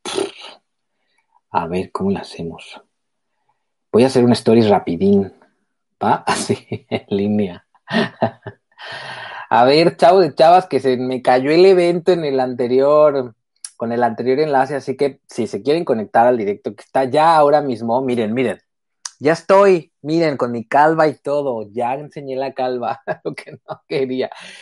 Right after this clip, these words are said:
Eh, ya estoy en línea, así que conéctense, ¿va? Les, les acabo de poner el, el enlace. Em, se los pongo en la, eh, página de Facebook y, y bueno, se los dejo aquí también en una imagen, pero bueno, a ver si pueden desde, desde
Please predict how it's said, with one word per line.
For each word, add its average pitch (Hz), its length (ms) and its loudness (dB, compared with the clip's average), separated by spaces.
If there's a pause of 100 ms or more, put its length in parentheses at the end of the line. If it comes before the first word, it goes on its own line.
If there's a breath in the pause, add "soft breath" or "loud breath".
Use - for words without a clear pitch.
(280 loud breath)
Eh, 147 280 0
ya 175 120 2
estoy 220 260 2
en 185 100 2
línea, 143 240 -4
así 147 140 -12
que 170 200 -2
conéctense, 135 800 -6
¿va? 147 360 -2
Les, 113 340 -12 (100)
les 120 300 -8
acabo 143 300 0
de 151 120 -2
poner 135 420 -4
el, 110 520 -2 (400)
el 117 160 -6
enlace. 117 560 -6 (720)
Em, 214 960 -6
se 233 100 -10
los 220 160 -8
pongo 143 640 0
en 135 340 2
la, 135 760 6 (180)
eh, 110 340 -10
página 131 280 -4
de 110 60 -6
Facebook 147 440 -6 (140)
y, 98 840 -8
y 110 80 -12
bueno, 123 220 -2
se 113 80 -10
los 92 140 -8
dejo 107 140 -10
aquí 107 120 -8
también 104 260 -6
en 101 60 -6
una 95 120 -10
imagen, 101 320 -8
pero 87 160 -8
bueno, 90 240 -10
a 80 60 -16
ver 85 100 -14
si - 120 -20
pueden 87 280 -10
desde, 78 360 -12
desde 78 320 -16